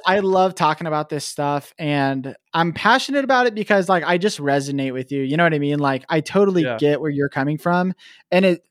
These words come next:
Speaker 1: for me, and I just assume there's people out there like you and I. Um, and so i-, it's like, yeah, we're using you as an example, but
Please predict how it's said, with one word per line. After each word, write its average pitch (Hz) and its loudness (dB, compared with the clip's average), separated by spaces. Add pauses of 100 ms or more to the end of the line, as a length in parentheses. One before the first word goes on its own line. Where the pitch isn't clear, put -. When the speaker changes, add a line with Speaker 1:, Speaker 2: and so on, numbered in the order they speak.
(120)
Speaker 1:
for 190 4
me, 185 2 (600)
and 190 4
I 190 4
just 226 2
assume 160 0
there's 147 -2
people 147 0
out 127 -2
there 139 0
like 127 -4
you 143 -6
and 131 -6
I. 127 -8 (680)
Um, 151 4
and 156 0
so 143 4 (680)
i-, 165 -10
it's 170 0
like, 160 2
yeah, 190 4
we're 175 2
using 160 2
you 156 4
as 147 0
an 147 0
example, 147 -2
but 156 0